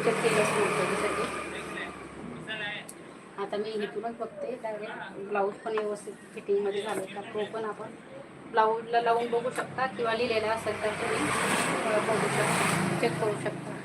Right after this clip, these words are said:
कितीचा ब्लाऊज आहे तुमचा ते, ठीक आहे. तर इथे आपला ब्लाऊज परफेक्ट झालेला आहे, एकदम परफेक्ट फिटिंग, एकदम परफेक्ट झालेली आहे, कुठेही खालीवर झालेलं नाही, फक्त स्लीवला आपल्याला थोडंसं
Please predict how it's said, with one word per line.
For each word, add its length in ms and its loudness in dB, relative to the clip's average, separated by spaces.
कितीचा 280 -2
ब्लाऊज 300 4
आहे 200 -2
तुमचा 320 -6
ते, 320 -2
ठीक 100 0
आहे. 120 2
तर 220 -4
इथे 200 2
आपला 420 6
ब्लाऊज 440 6
परफेक्ट 880 4
झालेला 320 2
आहे, 280 -4
एकदम 300 2
परफेक्ट 480 -4
फिटिंग, 240 -2
एकदम 420 -2
परफेक्ट 420 -6
झालेली 280 -4
आहे, 120 -4
कुठेही 360 -4
खालीवर 280 -2
झालेलं 300 -2
नाही, 160 0
फक्त 280 -6
स्लीवला 460 2
आपल्याला 360 2
थोडंसं 400 2